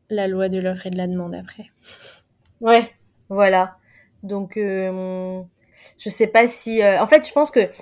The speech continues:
Speaker 2: si t'es dans une démarche d'inclusion et de diversité, tu vas proposer, en fait, euh, tu vas proposer de toi-même des alternatives, euh,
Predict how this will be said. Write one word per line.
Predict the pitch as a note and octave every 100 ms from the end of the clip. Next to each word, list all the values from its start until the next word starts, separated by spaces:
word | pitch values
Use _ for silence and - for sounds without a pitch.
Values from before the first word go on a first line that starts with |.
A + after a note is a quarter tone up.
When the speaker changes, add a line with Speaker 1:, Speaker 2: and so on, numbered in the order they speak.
| -
Speaker 2:
si | - -
t'es | C#4+
dans | A#3+
une | A3 G#3 G3+ F3 F3+
démarche | A3 A3+ G#3
d'inclusion | F#3 G#3+ G#3 A3 F#3+ A3+ C#4+ _ _ _ _ -
et | A3
de | F#3+ G#3+
diversité, | F#3+ G3+ G#3 G3+ G#3+ - A#3+ C4+ _ _ _ _ _
tu | - A3
vas | G#3
proposer, | G#3 A#3 G#3 A3 G#3 G#3
en | F3+
fait, | C4+ - - E3
euh, | D#3 D#3+ D#3 E3+ _ _ _ _ _ -
tu | -
vas | G#3+
proposer | A3 A3 A3 G3+ F#3 A3
de | G3+ F#3
toi-même | - F#3 F#3 G3+
des | F#3+ F3+
alternatives, | F3+ F3+ F3+ F3 F3 G3+ F3+ _ _ _ _ _ -
euh, | E3+ E3+ E3+ E3+ E3